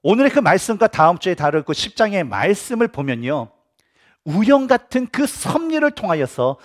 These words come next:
하나님께서 이미 계획하신 신본적인 왕정체제, 즉 하나님께서 다스리는 그 왕정제도를 이루어 가시는 것을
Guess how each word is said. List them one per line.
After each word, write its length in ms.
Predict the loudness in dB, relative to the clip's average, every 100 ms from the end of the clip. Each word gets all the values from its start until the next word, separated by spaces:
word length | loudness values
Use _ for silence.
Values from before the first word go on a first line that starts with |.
| -14
하나님께서 540 | -6 -4 -2 -2 -4 -6
이미 320 | -6 -4 -4
계획하신 720 | -4 -2 -2 -2 -4 -8 -10 -14 -18
신본적인 880 | -8 -2 -2 2 0 2 -2 -2 -4
왕정체제, 1080 | 0 0 0 0 0 0 -4 -2 -2 -6 -12 _ _
즉 220 | -2 -2 -4 -8
하나님께서 580 | -4 -2 0 -2 -2
다스리는 840 | -4 -4 0 0 0 -2 0 -2 -4
그 180 | -4 -2
왕정제도를 1160 | 0 0 -2 0 -2 -2 -4 -2 2 2 0 -2 -12 _
이루어 440 | -6 -4 -2 -4
가시는 380 | -4 -6 -8 -6
것을 440 | -8 -6 -4 -4